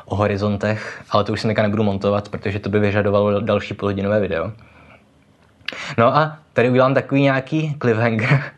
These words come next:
<laughs> totiž, že co se přímo bezprostředně stalo s Husserlovou fenomenologií. Husserl měl jednoho svého oblíbeného žáka, Martina Heideggera.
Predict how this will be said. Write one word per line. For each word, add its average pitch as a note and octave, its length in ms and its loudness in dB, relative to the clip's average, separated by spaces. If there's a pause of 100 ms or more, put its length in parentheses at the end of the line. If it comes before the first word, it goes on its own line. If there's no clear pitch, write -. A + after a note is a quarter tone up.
(240)
<laughs> - 400 -12
totiž, B2+ 300 2
že D3 340 2 (1500)
co - 120 0
se - 140 2
přímo C3 680 2 (160)
bezprostředně C3+ 720 0
stalo B2+ 480 2
s A2+ 60 -4
Husserlovou C#3 420 0
fenomenologií. E2+ 800 -6 (420)
Husserl D#3 380 4
měl D#3 180 4
jednoho D3+ 260 4
svého D3+ 260 2
oblíbeného C3+ 480 2
žáka, B2+ 480 -2 (580)
Martina G#2+ 360 2
Heideggera. F#2 600 -2